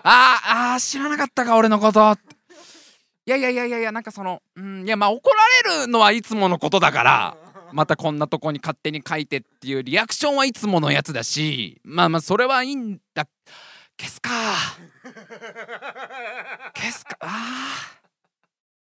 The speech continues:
つえーなー。いやいやいやいや、いいんだよ、いいんだよ、いいんだよ、いいんだよ。もう俺が悪いんだから、俺が、俺が。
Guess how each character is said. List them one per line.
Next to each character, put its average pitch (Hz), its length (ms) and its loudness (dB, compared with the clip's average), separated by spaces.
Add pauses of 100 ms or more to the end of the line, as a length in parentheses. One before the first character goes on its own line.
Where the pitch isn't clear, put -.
つ - 160 -20
え - 40 -18
ー - 20 -18
な - 60 -18 (3750)
ー。 - 0 -
い - 60 -2
や 359 80 4
い 339 60 2
や 320 100 0
い - 20 0
や 294 80 0
い 294 60 0
や、 285 180 2
い 330 60 -8
い - 20 -12
ん 359 60 -12
だ 330 80 0
よ、 302 40 0
い - 20 0
い 311 40 -6
ん - 20 -4
だ 277 80 0
よ、 254 40 0
い - 20 -2
い 262 40 -4
ん 262 40 -4
だ 247 60 0
よ、 220 220 -4
い - 20 -4
い - 20 -4
ん 220 40 -8
だ 233 40 -2
よ。 233 60 -2
も 220 100 -2
う 240 60 0
俺 370 160 2
が 381 100 2
悪 330 220 4
い - 20 -4
ん 269 40 -4
だ 196 100 0
か 160 80 -2
ら、 120 100 -2
俺 170 160 4
が、 156 200 2
俺 208 180 0
が。 180 240 2